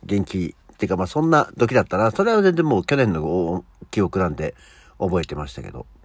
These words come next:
そんなことをしていたそうです。さて、そんな今日はですね、あの、まず、起きがけに見た夢の話を。今日のね、起きがけの話、設定はすごく面白かったんだけどね。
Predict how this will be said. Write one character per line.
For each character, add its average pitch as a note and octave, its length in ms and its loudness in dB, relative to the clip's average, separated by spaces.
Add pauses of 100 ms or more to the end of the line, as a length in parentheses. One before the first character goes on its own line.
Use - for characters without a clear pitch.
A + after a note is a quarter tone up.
(180)
そ G2 140 -4
ん - 20 -2
な F2 80 -4
こ E3 100 -6
と G#2 120 -2
を F#2 40 0
し - 80 -10
て G#2 100 -2
い E2+ 60 -2
た F2+ 220 0
そ - 160 -10
う B1+ 40 -6
で A#1+ 100 -10
す。 - 160 -20 (720)
さ - 80 -4
て、 C3+ 80 -10
そ G#3 120 0
ん A3 60 2
な A3 120 4
今 B3+ 180 2
日 F#3 40 10
は F2+ 120 8
で A#1+ 100 -6
す - 140 -12
ね、 F2+ 180 -4 (720)
あ E2+ 140 -8
の、 F2 40 -4
ま C#3 140 4
ず、 G2 320 0 (1040)
起 E3 220 -2
き - 180 -12
が B2 160 4
け - 280 0 (160)
に A#2+ 300 0
見 A2 200 0
た F2+ 140 2
夢 D#2+ 280 -2
の D#2 140 -4
話 C#2 420 -8
を。 - 100 -12 (1300)
今 E3+ 280 6
日 C3+ 60 -4
の B2 120 0
ね、 G#2+ 200 2
起 D3+ 160 -6
き - 20 -4
が B2+ 100 -2
け B2 120 -4
の C3+ 300 -2 (100)
話、 C#3 380 -4
設 - 240 -2 (200)
定 E4+ 220 10
は D#4 100 6
す - 120 0
ご D4+ 100 4
く - 140 2
面 B2+ 160 4
白 E3 200 2
か A#2+ 120 2
っ G#2+ 40 -2
た F2 200 0
ん - 20 -4
だ D#2 80 -4
け D2 80 -4
ど D#2+ 100 -10
ね。 F2 220 -2